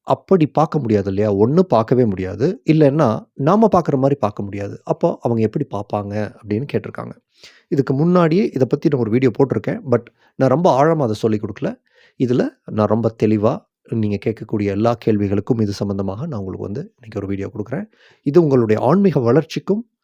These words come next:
மனத்தெளிவுக்கும் கண்டிப்பா உதவும் அப்படின்னு நான் நம்புறேன். சரிங்களா? இப்போ நாம வந்து ஒருத்தங்களை பார்க்குறோம், அவங்கள வந்து நம்ம அடையாளம் எப்படி கண்டுபிடிக்கிறோம்? அவங்களோட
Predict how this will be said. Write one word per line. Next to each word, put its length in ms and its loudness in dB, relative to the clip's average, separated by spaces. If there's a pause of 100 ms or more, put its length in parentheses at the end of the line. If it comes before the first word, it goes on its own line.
(120)
மனத்தெளிவுக்கும் 840 -4
கண்டிப்பா 400 -4
உதவும் 300 -6
அப்படின்னு 240 -6
நான் 120 -12
நம்புறேன். 240 -16 (280)
சரிங்களா? 300 -6 (640)
இப்போ 160 2 (1500)
நாம 320 4
வந்து 260 2
ஒருத்தங்களை 320 -2 (100)
பார்க்குறோம், 340 -6 (1300)
அவங்கள 340 6
வந்து 180 2
நம்ம 200 2
அடையாளம் 340 4
எப்படி 180 -6
கண்டுபிடிக்கிறோம்? 520 -6 (220)
அவங்களோட 320 -2